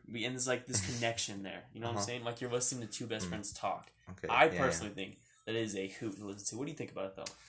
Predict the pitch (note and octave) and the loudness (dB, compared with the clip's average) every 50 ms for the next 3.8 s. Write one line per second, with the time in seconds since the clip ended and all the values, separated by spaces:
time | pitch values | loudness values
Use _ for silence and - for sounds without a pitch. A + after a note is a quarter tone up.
0 | - - - - - _ - - - - B2+ C3+ C3+ C3 A#2+ G#2+ G2 F#2 G#2 A2 | -20 -20 -20 -20 -20 _ -20 -20 -2 2 2 4 4 4 4 6 6 6 6 4
1 | - C#3+ B2 A#2 - - F2+ F2+ F2 G2 G2+ G2 G2 - - G#2 G2+ F2+ F2+ F2 | 0 -2 -2 -2 -2 0 -2 -2 -2 0 0 0 0 2 2 2 0 2 2 2
2 | F2+ F2 E2+ D#2+ E2 E2 - - E2 E2 - - D#2+ D2+ D2+ D2 D2+ D#2+ E2+ - | 4 4 2 0 -2 -6 -4 -4 -4 -4 -2 -6 -6 -6 -6 -8 -8 -10 -10 -6
3 | F2 F2 F2 E2 E2 E2 E2 - F#2+ F#2 F#2+ G2 G2+ G#2+ A2+ | -4 -4 -2 -2 -2 -4 -4 -4 -6 -4 -4 -4 -6 -8 -10